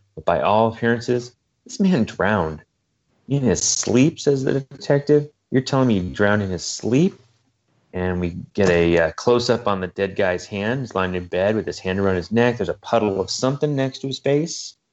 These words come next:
His eyes are all bright red, and in his hand is a black feather. And the coroner says, "I'm not going to pretend to understand what's going on here, but quite frankly,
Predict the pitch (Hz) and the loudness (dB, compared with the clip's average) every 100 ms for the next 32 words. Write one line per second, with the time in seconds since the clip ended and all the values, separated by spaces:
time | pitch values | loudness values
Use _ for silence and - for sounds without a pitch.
0 | _ - - - 101 104 98 101 98 110 | _ -14 -10 -2 2 2 2 0 -2 0
1 | 90 90 85 - _ _ - 90 95 - | 0 2 0 -2 _ _ -10 -4 -4 -2
2 | 98 98 110 104 95 95 - 104 104 95 | 2 4 4 2 -2 -4 -2 0 0 0
3 | 92 85 80 - _ _ _ - 90 101 | 0 0 0 -6 _ _ _ -8 0 2
4 | 104 110 113 120 - - 92 92 120 147 | 2 0 -2 -6 -8 -2 0 2 2 0
5 | - _ _ _ _ _ _ _ 92 90 | -8 _ _ _ _ _ _ _ -10 -8
6 | - 92 90 87 - - _ 104 123 139 | -4 -4 -2 -4 -4 -14 _ -4 0 2
7 | 139 127 - 113 101 - 107 104 95 92 | 2 2 2 2 2 0 -2 0 0 -2
8 | - 95 90 - 90 87 87 82 82 80 | -4 -2 -2 -2 -2 2 0 -2 -4 -4
9 | - - 104 107 - 107 101 101 101 | -8 -2 2 2 0 -2 -2 -2 -4